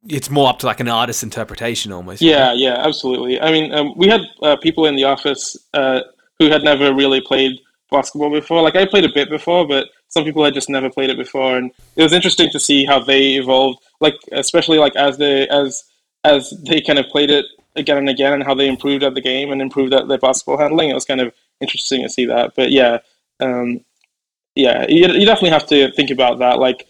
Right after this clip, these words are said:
Speaker 2: some people are just way more experienced than others, and they'll kind of play it differently. I mean, like, thankfully, like, Curtis, who I, I mentioned earlier, who was kind of championing the game, he was, like, a pretty, like, a pretty competent basketball player, and,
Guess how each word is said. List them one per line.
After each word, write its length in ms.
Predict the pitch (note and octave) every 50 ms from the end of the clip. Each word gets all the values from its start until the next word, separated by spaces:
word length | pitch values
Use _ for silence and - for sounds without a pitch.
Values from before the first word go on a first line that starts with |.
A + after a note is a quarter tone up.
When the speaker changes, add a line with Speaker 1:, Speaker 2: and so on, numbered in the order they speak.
| _ _
Speaker 2:
some 160 | _ - E3
people 260 | D3 D#3 C#3 - D3+ C#3
are 80 | C3+
just 140 | B2+ C3+ -
way 120 | C#3 C3+
more 180 | C3 C3 B2+ C3
experienced 680 | B2+ A#2+ - - C3 B2+ B2+ B2+ B2 A#2+ - - - _ _ _ _ _ _ _
than 120 | - C3+ C3
others, 360 | B2 A#2+ A#2+ B2+ B2 B2+ A#2+
and 120 | B2+ B2+
they'll 140 | B2+ B2+ B2+
kind 140 | - C3 B2+
of 60 | B2
play 160 | - B2+ A#2+
it 80 | B2 B2
differently. 420 | - B2 - - B2 C3 B2+ B2+
I 140 | B2+ C3+ C3+
mean, 200 | C#3 C#3 C#3 C#3 - -
like, 180 | - D#3 D3+ D3+
thankfully, 280 | E3+ F3+ F3+ - F#3+
like, 140 | E3+ D3 C3
Curtis, 480 | - D#3 D3 D3 D3 C#3 - - - - _ _ _ _
who 180 | D3+ D3 C#3
I, 240 | C3+ C#3+ D3 - -
I 20 | C#3+
mentioned 280 | C#3+ C#3+ - C#3 C#3
earlier, 280 | C3+ C#3 C#3 C#3 C3+ C3+
who 120 | C3 C3+
was 140 | C3 C3+ C3
kind 160 | - C#3+ C3+
of 60 | C3+
championing 400 | - - C#3 C3 - C#3+ C#3 C#3
the 80 | C3+ C3
game, 220 | B2+ C#3 C#3 C3
he 140 | C3 D3 C#3+
was, 100 | C#3+ C#3
like, 240 | C#3 C3+ C3 C3 - _ _ _ _ _ -
a 80 | F#3
pretty, 400 | - - F#3 F3 E3 D3+ C#3 C#3
like, 180 | C3 C#3 C3+ -
a 60 | D3+
pretty 240 | - - F3 D3+ C3
competent 540 | - C#3+ C3 B2+ C3+ - C#3+ C3+ C3 B2+ _
basketball 380 | C3+ C3 B2+ - - C3+ B2+
player, 360 | - C3+ C3 B2+ C3 C3 C3
and, 140 | B2+ B2+ B2+